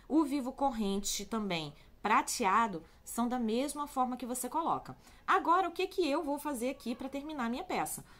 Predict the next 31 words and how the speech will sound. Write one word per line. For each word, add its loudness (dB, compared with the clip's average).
Vou 2
cortar 2
todas 0
essas -8
extremidades, -4
encaixar 0
no -2
fole 0
e 8
vir 4
com 0
esse 0
pezinho 0
daqui. -2
Esse 2
pezinho 0
daqui, 0
ele 0
pega, 0
olha, 2
essa -4
parte 0
com -2
a 2
valeta, 0
com -6
a -2
canaleta -4
aqui, -6
pega 0
exatamente 0